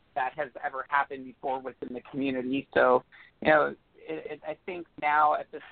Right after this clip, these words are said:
point, now we have, uh, Genie, Puppy Love, and, uh, Kitty Love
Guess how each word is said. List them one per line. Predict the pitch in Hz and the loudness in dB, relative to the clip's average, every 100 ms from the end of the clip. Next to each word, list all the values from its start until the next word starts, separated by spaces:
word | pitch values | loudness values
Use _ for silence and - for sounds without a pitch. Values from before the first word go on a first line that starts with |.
| - | -18
point, | 156 151 147 - | -16 -16 -20 -14
now | 143 139 | -12 -10
we | 139 - | -12 -6
have, | 143 135 131 - _ _ - - - | -4 -2 -4 -12 _ _ -20 -20 -8
uh, | 135 127 127 | -6 -6 -8
Genie, | 147 143 139 - | -14 -14 -14 -8
Puppy | 139 131 - | -4 -4 -6
Love, | 135 131 131 127 139 | -6 -4 -4 -8 -10
and, | 139 131 131 127 123 - - - | -6 -6 -6 -8 -12 -16 -18 0
uh, | 135 123 120 | 4 4 4
Kitty | - 160 | 0 0
Love | 147 135 | 2 2